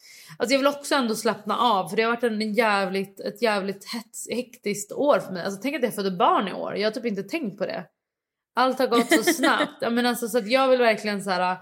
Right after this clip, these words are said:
Speaker 1: lugn och ro. Vi kan köra luncher och sånt. Men jag kommer verkligen
Speaker 2: Mm.
Speaker 1: försöka lägga mig i tid, röra på mig så mycket jag kan. Och liksom verkligen
Speaker 2: Mm.
Speaker 1: försöka att så här, typ återhämta mig.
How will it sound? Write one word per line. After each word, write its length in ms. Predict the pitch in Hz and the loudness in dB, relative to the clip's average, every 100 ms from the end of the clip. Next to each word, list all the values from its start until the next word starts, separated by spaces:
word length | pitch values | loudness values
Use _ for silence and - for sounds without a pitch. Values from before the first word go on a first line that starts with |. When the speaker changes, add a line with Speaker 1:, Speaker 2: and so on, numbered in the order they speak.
| - _ _ _ _ | -10 _ _ _ _
Speaker 1:
lugn 380 | 247 285 302 294 | -2 0 0 -2
och 100 | 285 | 4
ro. 340 | 254 240 247 202 | 6 6 6 2
Vi 100 | 247 | 0
kan 160 | 269 | 0
köra 260 | 254 240 226 | 0 2 4
luncher 640 | 240 262 240 214 - 254 | 6 6 4 0 2 2
och 80 | 233 | 2
sånt. 460 | 190 185 208 208 - _ - - | -2 -4 -8 -12 -16 _ -20 -10
Men 140 | 214 240 | -2 4
jag 260 | 240 240 | 4 4
kommer 200 | 247 240 | 2 -2
verkligen 340 | 226 220 208 202 | 2 2 2 0
Speaker 2:
Mm. 60 | 190 | 0
Speaker 1:
försöka 140 | 226 | 0
lägga 280 | 254 262 254 | 2 2 2
mig 120 | 254 | -2
i 100 | 254 | -4
tid, 420 | - 247 226 226 208 | 0 2 4 2 2
röra 420 | 247 240 233 233 | 4 6 4 2
på 180 | 247 220 | 0 -2
mig 100 | 214 | -4
så 80 | 214 | -6
mycket 260 | 208 202 | -6 -6
jag 100 | 202 | -4
kan. 520 | 208 196 196 196 208 208 _ _ _ _ | -2 -2 -2 -4 -6 -10 _ _ _ _
Och 80 | 226 | 0
liksom 260 | 233 226 | 0 0
verkligen 420 | 220 226 214 220 202 | 2 4 2 0 -2
Speaker 2:
Mm. 100 | 185 | 0
Speaker 1:
försöka 520 | 214 196 190 - 190 185 185 180 - - _ _ | 0 0 0 0 2 4 2 0 -4 -14 _ _
att 180 | 214 208 | -8 -8
så 140 | - 214 | -2 0
här, 340 | 190 185 185 185 - | 2 2 0 -4 -10
typ 160 | 202 - - | -10 -8 0
återhämta 800 | 233 208 196 208 214 196 196 | 2 2 -2 -4 -4 -4 -6
mig. 260 | 185 - | -6 -8